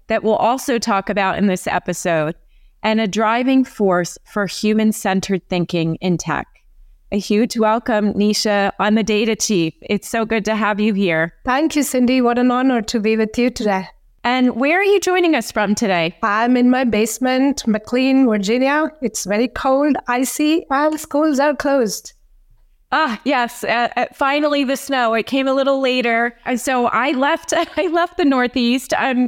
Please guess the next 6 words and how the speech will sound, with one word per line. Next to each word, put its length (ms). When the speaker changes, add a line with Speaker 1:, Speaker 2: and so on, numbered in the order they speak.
Speaker 1:
doing 300
this 120
podcast 680
from 220
Savannah, 500
Georgia, 580